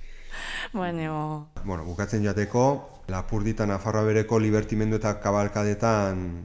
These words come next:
Speaker 2: oker ez baniz tokatu zaizu bertsolari aritzea, eta nola ikusten du bertsolariak bere epaile errol hortatik, ba, kabalkada edo libertimenduetako dantzaria, ze ikusten du bertsolariak hortik?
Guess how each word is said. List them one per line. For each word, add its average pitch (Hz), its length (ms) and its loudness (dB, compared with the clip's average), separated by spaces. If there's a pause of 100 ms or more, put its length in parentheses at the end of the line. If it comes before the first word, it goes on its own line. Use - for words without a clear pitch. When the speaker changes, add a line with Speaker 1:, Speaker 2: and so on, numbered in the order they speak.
(120)
Speaker 2:
oker 98 240 -4
ez 92 100 -2
baniz 98 220 0
tokatu 95 300 -2
zaizu 98 260 -4
bertsolari 92 720 -2 (180)
aritzea, 98 580 -2 (1000)
eta 104 280 2
nola 107 280 4
ikusten 104 340 2
du 98 80 4
bertsolariak 98 600 -2
bere 92 220 -4 (320)
epaile 90 400 -8 (320)
errol 92 240 -4
hortatik, 92 540 -4 (100)
ba, 85 220 -6 (1000)
kabalkada 90 560 -2
edo 90 140 -2
libertimenduetako 92 800 -4 (460)
dantzaria, 90 560 -2
ze - 100 -6
ikusten 104 320 -4
du 92 60 -4
bertsolariak 90 560 -4
hortik? 90 340 -8